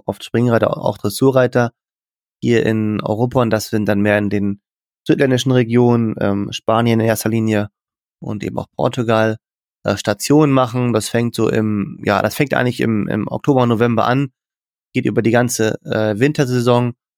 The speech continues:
über die Haupt-, der Hauptbereich ist da Januar, Februar, März eben, wo dann dort aus den verschiedenen Nationen,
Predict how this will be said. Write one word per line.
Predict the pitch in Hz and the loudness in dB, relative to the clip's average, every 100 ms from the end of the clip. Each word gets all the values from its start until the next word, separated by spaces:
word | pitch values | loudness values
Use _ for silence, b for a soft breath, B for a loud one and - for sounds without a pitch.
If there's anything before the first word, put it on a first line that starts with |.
| _ _ | _ _
über | 110 | -4
die | 110 107 | 0 0
Haupt-, | 113 - - | -2 -4 -4
der | 107 | -2
Hauptbereich | 123 - 110 110 104 | -2 -2 -2 -2 -4
ist | - | -2
da | 107 104 | 0 2
Januar, | 101 107 107 101 - _ | 2 2 2 2 -2 _
Februar, | - 117 113 104 101 | -4 -4 0 0 0
März | 98 117 143 - | 0 0 0 -2
eben, | 139 127 123 123 127 _ _ _ _ _ | 0 0 2 -2 -4 _ _ _ _ _
wo | 123 | -2
dann | 113 113 | 0 2
dort | 110 110 110 - | 2 2 0 -4
aus | 110 | -6
den | 113 104 | -6 -6
verschiedenen | 107 - 117 110 110 | -2 0 2 2 2
Nationen, | 104 - 127 127 123 123 | 0 0 2 4 2 0